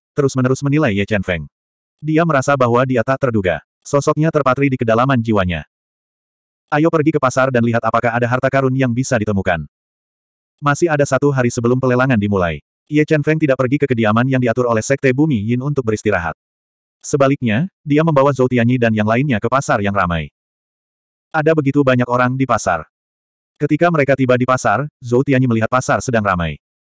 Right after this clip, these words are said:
Setiap kios dipenuhi orang, tidak mudah untuk masuk. Namun, Ye Chen Feng tidak masuk. Sebaliknya, dia memperluas kekuatan jiwa otak pemakan dewa ke setiap kios dan menyaring harta karun.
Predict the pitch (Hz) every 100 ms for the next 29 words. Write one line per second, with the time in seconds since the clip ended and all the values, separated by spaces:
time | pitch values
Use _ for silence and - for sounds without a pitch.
0 | _ - 147 151 156 151 147 - 135 131
1 | 131 120 104 85 76 _ 165 151 143 143
2 | 156 147 139 127 117 95 82 _ _ _
3 | _ 139 131 123 131 160 - _ 151 156
4 | - 156 147 151 139 123 107 101 90 -
5 | _ _ _ - 147 139 143 120 107 185
6 | - 156 147 160 151 139 143 143 123 117
7 | 120 113 110 110 113 107 107 117 120 123
8 | 113 117 123 117 127 95 131 123 117 131
9 | 127 104 104 98 98 85 76